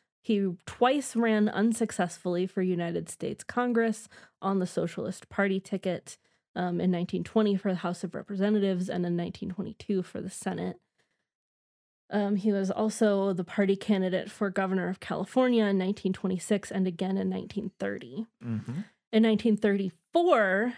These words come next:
Speaker 1: he ran for governor of California again, this time on the Democratic Party ticket. His platform, his platform has an amazing name. <laughs>
Speaker 2: Uh, this doesn't seem real.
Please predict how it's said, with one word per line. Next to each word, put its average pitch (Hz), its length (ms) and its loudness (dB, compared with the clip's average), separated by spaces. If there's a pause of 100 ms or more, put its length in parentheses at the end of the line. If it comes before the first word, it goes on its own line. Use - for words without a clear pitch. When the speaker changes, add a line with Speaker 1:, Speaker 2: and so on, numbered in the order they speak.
Speaker 1:
he 214 180 2
ran 190 480 4
for 202 160 0
governor 180 360 0
of 175 140 -4
California 175 720 -4
again, 196 840 2
this 208 240 0
time 180 320 2
on 170 140 0
the 165 80 -2
Democratic 180 800 -2
Party - 360 -6
ticket. - 500 -10 (380)
His 196 160 0
platform, 190 880 0 (240)
his 233 160 2
platform 208 580 -2
has 180 220 -2
an 190 60 2
amazing 185 580 4
name. 202 240 6 (140)
<laughs> - 160 -10
Speaker 2:
Uh, 104 260 -2
this 104 300 -2
doesn't 107 400 2
seem 98 240 0
real. 98 440 0